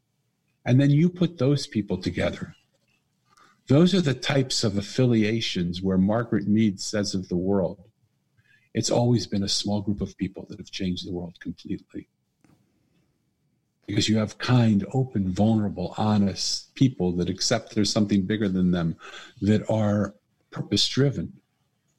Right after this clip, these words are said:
And your purpose and my purpose don't have to be the same,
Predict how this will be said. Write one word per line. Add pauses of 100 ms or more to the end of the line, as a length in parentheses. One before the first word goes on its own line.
(260)
And
your
purpose
and
my (120)
purpose
don't
have
to
be
the (140)
same,